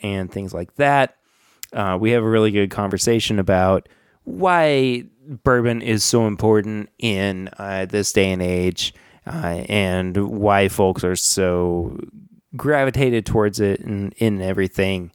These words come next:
Uh, if you wanna follow the show, it is at My Bourbon Pod on Instagram, Facebook, and Twitter.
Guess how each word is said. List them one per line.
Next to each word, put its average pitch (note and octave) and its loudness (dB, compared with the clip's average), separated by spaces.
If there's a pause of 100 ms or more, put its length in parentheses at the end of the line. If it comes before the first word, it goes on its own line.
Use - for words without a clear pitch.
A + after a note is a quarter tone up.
(320)
Uh, E2+ -4
if - -10
you G2+ -6
wanna F#2 -4
follow E2+ 2
the F2 -2
show, D3+ 2
it B2 2
is A2+ -2
at G#2+ 2
My A2 0
Bourbon G2+ -2
Pod F#2+ 2
on G2 -2
Instagram, B2+ 0
Facebook, A2 0
and G2+ -4
Twitter. G2+ 2